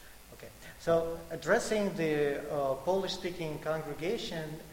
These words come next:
has its blessings and its challenging, uh, challenges compared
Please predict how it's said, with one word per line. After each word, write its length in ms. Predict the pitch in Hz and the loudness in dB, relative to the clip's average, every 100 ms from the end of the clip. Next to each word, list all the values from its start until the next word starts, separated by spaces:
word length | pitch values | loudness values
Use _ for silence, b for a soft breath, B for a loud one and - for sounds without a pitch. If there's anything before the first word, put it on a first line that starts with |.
| - | -6
has 420 | 156 156 147 - | -2 -2 -2 -6
its 280 | 160 147 143 | -2 -2 -4
blessings 680 | 143 143 175 175 165 156 - B B B | -2 0 2 0 -6 -6 -10 B B B
and 140 | 160 151 | -2 -2
its 280 | 147 - - - | -4 -10 -8 -2
challenging, 580 | 190 190 165 120 131 143 147 B B | 2 2 0 -2 -4 -4 -8 B B
uh, 80 | 160 | -4
challenges 600 | - 190 185 170 135 131 - | 0 2 2 0 -2 -4 -6
compared 460 | 143 156 147 143 | -4 0 0 -2